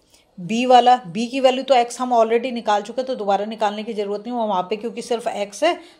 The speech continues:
तो एक्स की वैल्यू तो हम already यहाँ पर फाइंड आउट कर चुके हैं, ये हमने दूसरे वाले की कर दी, ठीक है। अब हम जाएंगे सी पर, तो सी की वैल्यू क्या दे रखी है, एक्स माइनस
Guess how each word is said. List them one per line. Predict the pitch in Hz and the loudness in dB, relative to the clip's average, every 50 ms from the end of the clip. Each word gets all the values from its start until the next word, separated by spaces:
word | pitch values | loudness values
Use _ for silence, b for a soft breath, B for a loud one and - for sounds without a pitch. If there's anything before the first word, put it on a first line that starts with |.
| B - | B -4
तो | 208 | -4
एक्स | 190 202 202 - - | -2 -2 -4 -8 -12
की | - 233 | -8 -2
वैल्यू | 226 220 214 226 | -2 -2 -2 -2
तो | 220 240 | -4 -6
हम | 220 220 214 214 | -6 -4 -4 -2
already | 208 202 202 196 196 285 359 381 B B B B B - | -2 -2 -2 -4 -4 -4 -6 -8 B B B B B -12
यहाँ | 202 196 190 - | -10 -6 -2 -2
पर | 285 | -2
फाइंड | 277 - - 190 185 185 175 180 | -2 -2 -4 -6 -6 -6 -6 -6
आउट | 185 220 220 - - | -6 -6 -6 -6 -6
कर | 170 175 | -8 -8
चुके | - - 165 - - - | -8 -12 -20 -20 -20 -20
हैं, | - - - 175 b b b b b _ _ _ - | -20 -20 -20 -20 b b b b b _ _ _ -10
ये | 220 208 202 | -6 -4 -4
हमने | 208 208 202 202 220 285 - - - _ _ _ - | -4 -4 -4 -4 -4 -4 -6 -8 -12 _ _ _ -18
दूसरे | 202 196 202 190 - 196 190 | -14 -14 -12 -12 -8 -8 -8
वाले | 180 175 - - | -6 -8 -10 -12
की | - - - | -14 -16 -18
कर | - - - | -20 -20 -20
दी, | - _ _ _ - | -20 _ _ _ -8
ठीक | 311 302 302 | -4 -2 -2
है। | 220 - - B B B B B B B B _ - | -2 -2 -4 B B B B B B B B _ 2
अब | 233 247 254 | 4 4 4
हम | 269 277 269 247 | 4 2 0 2
जाएंगे | 262 254 247 254 269 262 | 2 2 2 2 -2 -4
सी | - - 233 233 233 | -4 -6 -6 -6 -2
पर, | 226 269 269 262 | 0 0 0 0
तो | 262 269 262 | 0 -4 -6
सी | - - 233 214 | -4 -6 -8 -8
की | 220 262 254 | -6 -2 0
वैल्यू | 247 254 254 254 247 | 2 2 2 2 0
क्या | 262 247 | 0 0
दे | 220 254 247 | 2 2 2
रखी | 240 240 240 - - 277 | 0 0 -2 -6 -6 -4
है, | 277 - - - - | -4 -4 -4 -2 0
एक्स | 220 233 254 254 - - - 240 | 0 0 0 -2 -6 -14 -10 -6
माइनस | 233 226 226 220 214 226 285 392 381 - - | -4 -2 -2 -2 -2 -2 -2 -2 -2 -4 -8